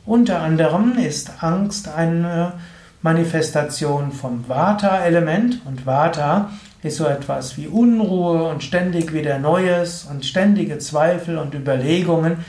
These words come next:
und immer wieder was Neues anfangen, nicht zu Ende führen.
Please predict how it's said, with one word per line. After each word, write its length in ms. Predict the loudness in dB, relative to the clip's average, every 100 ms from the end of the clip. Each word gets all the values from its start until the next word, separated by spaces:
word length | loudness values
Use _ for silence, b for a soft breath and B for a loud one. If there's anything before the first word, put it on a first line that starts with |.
| B -4
und 160 | 0
immer 200 | 2 4
wieder 220 | 4 4 4
was 200 | 2 2
Neues 380 | 2 4 2
anfangen, 520 | 0 -2 0 -2 0 0
nicht 260 | -4 -6
zu 80 | -6
Ende 320 | -4 -4 -6
führen. 520 | -8 -8 -8 -8 -12